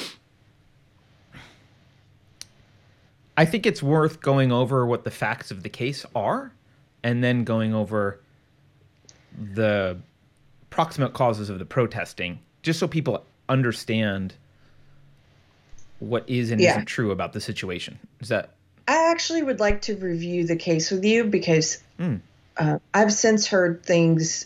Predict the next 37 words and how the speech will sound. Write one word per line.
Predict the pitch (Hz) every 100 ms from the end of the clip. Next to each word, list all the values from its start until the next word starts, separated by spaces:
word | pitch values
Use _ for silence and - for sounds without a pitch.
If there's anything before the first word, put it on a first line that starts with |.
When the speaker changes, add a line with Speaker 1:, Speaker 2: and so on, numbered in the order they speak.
| -
Speaker 2:
that, | 165 165 143 127 - _ _ - - -
it's | 208
weird. | 233 294 269 220 - - _ _ 202
I've | 208
heard | - 254 254
people | 240 208 208 196 185
give, | 170 190 - _ - - 185 185 - - -
uh, |
conservatives | - 214 202 247 220 160 185 - -
giving | 175 208 180
facts | 170 165 175 - - -
about | 165 156 151
Breonna | 175 165 156 151
Taylor | - 190 185 175
and | 156 160
her |
boyfriend | 151 160 165 160 147
and | 139
facts | 147 147
of | 151
the | -
case, | 196 180 - - - -
but | 185 - -
in | 233 254
with | 220
those | 180 165 -
facts | 151 151 -
are | 170
some | 165 165
things | 160 160
that | 160 -
I'm | 160
not | 156 -
sure | - 240
if | 214
they're | 139
true. | - 165 151 156